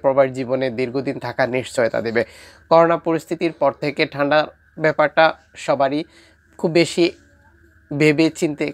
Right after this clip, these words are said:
কাজ করা উচিত, বিশেষ করে যারা অনেক সকালে কাজে যেতে হয় তাদের ব্যাপার তো না বললেই নয়। এছাড়া যারা রাতে ডিউটি করে, আপনারা অবশ্যই অনেক সচেতন এবং সতর্ক থাকবেন। ভিউয়ার্স, এবার কোনো প্রবাসী নয়,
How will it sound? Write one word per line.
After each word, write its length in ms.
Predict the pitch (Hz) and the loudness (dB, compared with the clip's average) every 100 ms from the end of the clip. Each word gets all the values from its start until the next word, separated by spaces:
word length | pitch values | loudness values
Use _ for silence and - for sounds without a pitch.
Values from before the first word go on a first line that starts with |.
| - | -6
কাজ 120 | 117 - | -8 -2
করা 160 | 120 117 113 | 2 2 0
উচিত, 180 | - - 147 | -6 -10 -6
বিশেষ 180 | 156 - | -6 -4
করে 140 | 190 190 - - - 151 | 0 0 -2 -14 -16 2
যারা 260 | 156 151 156 - | 4 6 4 0
অনেক 220 | 151 139 - - | -4 -4 -6 -4
সকালে 320 | 151 - 160 | -2 0 0
কাজে 260 | - 151 127 123 | 2 2 2 -6
যেতে 160 | 123 143 | -6 -4
হয় 140 | 143 151 - | -2 -2 0
তাদের 220 | 117 127 127 | -2 0 -2
ব্যাপার 220 | 127 127 - | -2 -2 0
তো 100 | 147 143 _ _ _ - | 0 0 _ _ _ -10
না 160 | 147 131 | -2 0
বললেই 380 | 127 120 123 113 | 0 0 -2 0
নয়। 180 | 107 98 - _ _ | 0 0 -6 _ _
এছাড়া 380 | 180 175 180 175 160 | 0 2 4 4 4
যারা 200 | 139 135 | 4 2
রাতে 260 | 135 135 147 | 2 2 0
ডিউটি 240 | 143 147 147 | -2 -2 0
করে, 220 | 165 170 - | 0 0 0
আপনারা 240 | 113 139 139 131 | 2 4 4 2
অবশ্যই 380 | 135 - 185 196 _ | -4 -4 -4 -4 _
অনেক 140 | 123 120 - | -10 -10 -4
সচেতন 400 | 147 143 151 165 | -4 -2 -2 -2
এবং 200 | 131 123 127 - _ - | 0 0 -2 -6 _ -16
সতর্ক 440 | - 147 - - - 110 | -2 0 2 0 -2 -4
থাকবেন। 300 | 113 110 104 - _ _ _ _ _ _ _ _ _ _ _ _ - _ _ - - _ _ _ - _ - | -4 -4 -6 -6 _ _ _ _ _ _ _ _ _ _ _ _ -20 _ _ -20 -20 _ _ _ -20 _ -2
ভিউয়ার্স, 460 | 165 202 208 226 - 185 | 8 10 10 8 4 4
এবার 160 | 180 170 | 4 4
কোনো 140 | 180 185 - | 4 4 4
প্রবাসী 420 | 147 135 131 151 127 | 4 4 2 0 0
নয়, 160 | 101 | -2